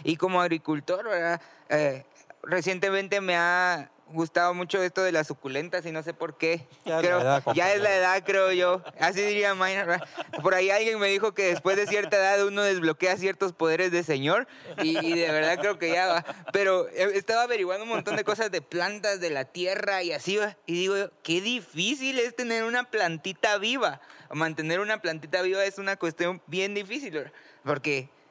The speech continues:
Speaker 1: por ahí tengo una planta que no le he hecho agua y vive, gracias a Dios, pero las otras no, hay que cuidarlas, ¿verdad? Y entonces, ah, veo eso, ¿verdad? Todo requiere esfuerzo. ¿Quieres, quieres ver el fruto de, de tu cosecha también, ¿verdad?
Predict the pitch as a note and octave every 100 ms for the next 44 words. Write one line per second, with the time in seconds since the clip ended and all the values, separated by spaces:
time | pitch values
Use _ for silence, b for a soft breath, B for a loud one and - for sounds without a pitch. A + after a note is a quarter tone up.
0 | _ D3+ D#3 F3 G3+ G3+ F#3+ F3+ F#3+ F#3+
1 | D#3+ C3+ C#3+ D3 D#3+ E3+ E3+ F#3 F3 F3
2 | D#3+ C#3 D#3 D3+ C3+ - C3+ D3 C#3+ B2+
3 | C#3 D3 C#3+ C#3 C#3 C#3 C#3 F3 G3+ F3
4 | F#3 C4+ D3+ D#3 E3+ F#3 F#3 F3 G#3+ G3
5 | D#3 C#3+ D#3+ B B D3 D#3 E3+ D3+ E3+
6 | F#3 F3+ G3+ F#3+ - _ - D#3+ D#3 D3+
7 | C#3+ C3 _ _ _ _ _ _ _ _
8 | - - D3+ D#3+ G3+ G#3 A3+ D4+ F3 B2+
9 | D3 _ - F#3 A3+ A3+ F#3 F#3 F#3 F3
10 | F#3+ F#3+ C#3 B2+ - D#3+ F3+ F3+ E3+ F#3
11 | F#3 F#3 G3+ G3 F3 F#3+ G#3 - G3 F3
12 | B2+ C3 D3 D3+ C#3+ C3 E3 G#3+ G#3 D#3
13 | D3 E3+ F#3 E3